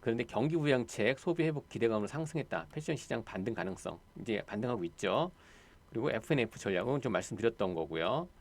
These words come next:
어, 상해 일 호점 오픈 연회 백 개 매장 확장 계획이 있다.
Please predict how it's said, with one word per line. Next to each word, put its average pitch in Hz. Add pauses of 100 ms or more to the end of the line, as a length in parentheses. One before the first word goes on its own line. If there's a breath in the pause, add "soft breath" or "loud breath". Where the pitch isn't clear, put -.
(420 soft breath)
어, 90
상해 170
일 180
호점 170
오픈 127 (160)
연회 101
백 -
개 127
매장 107
확장 117
계획이 95
있다. 82